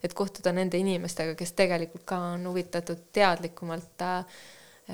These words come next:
elama ja, ja suhestuma ja sügavamale minema. Et, äh, seal me läheme kõik koos sügavamale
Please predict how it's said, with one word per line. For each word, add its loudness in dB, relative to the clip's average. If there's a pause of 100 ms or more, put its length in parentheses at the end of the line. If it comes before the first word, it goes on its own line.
(240)
elama 2
ja, -2
ja -2
suhestuma -2
ja -4
sügavamale 2
minema. 0 (340)
Et, -4
äh, -2
seal -2
me 0
läheme -2
kõik -2
koos 0
sügavamale -2